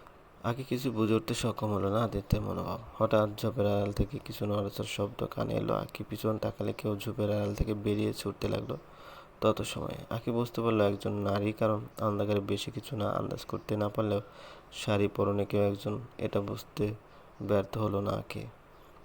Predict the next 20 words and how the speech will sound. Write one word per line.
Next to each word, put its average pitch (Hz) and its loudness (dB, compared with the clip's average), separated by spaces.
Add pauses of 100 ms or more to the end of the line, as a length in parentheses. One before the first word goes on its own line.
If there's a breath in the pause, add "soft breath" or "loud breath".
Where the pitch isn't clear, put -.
(160)
তবে 123 2
চেহারা 123 2
দেখতে 113 0
পেল 101 2
না 101 2
ও। 104 2 (100)
মেয়েটা 104 2
ছুটতে - -4
লাগলো। - -4
আঁকির 104 -2
আবার 104 4
কৌতূহল 107 -4
বরাবরই 104 2
বেশি, - -6 (640 loud breath)
তাই 107 2
মেয়েটির 104 2
পিছু 117 -4 (100)
ছুটলো। 107 -2
বারবার 107 4
বলছে, 107 0